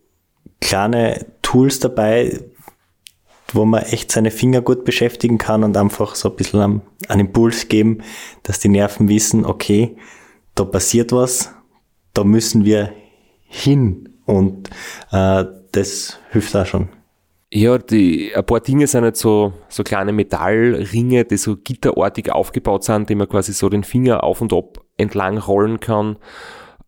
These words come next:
Speaker 2: ähm, um einfach die Nerven zu stimulieren. Und, oder man kann ein Schmirgelpapier angreifen, man kann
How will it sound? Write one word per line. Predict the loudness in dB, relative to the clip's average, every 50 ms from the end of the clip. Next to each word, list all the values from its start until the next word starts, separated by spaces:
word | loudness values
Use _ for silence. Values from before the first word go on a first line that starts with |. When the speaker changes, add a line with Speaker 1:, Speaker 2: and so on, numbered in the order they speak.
| _ -4
Speaker 2:
ähm, | 0 0 2 2 2 2 0 0 0 -2 -2 -4 -4 -6 -8 -10 -14 -18 -20 -20 -20 -4
um | 0 2 2 2
einfach | 2 0 0 -2 -4 -4 -4
die | -6 -4 0
Nerven | 2 2 2 0 0 -4 -6 -6
zu | -4 0 2 4 4 4 4 2 -2 -8 -18 _ _
stimulieren. | _ -8 -6 -2 0 2 2 4 4 4 2 0 -2 -8 -12 _ _ _ _ _ _ _
Und, | -6 -6 -6 -4 -4
oder | -2 0 0
man | 0 -2
kann | -2 -2 -2 0
ein | 0 -2
Schmirgelpapier | 0 2 2 2 2 0 -4 -8 -6 -2 -2 -2 0 0
angreifen, | -2 -2 -4 -4 -2 -2 -2 -2 -2 -4
man | -6 -6
kann | -4 -4 -4 -4 -4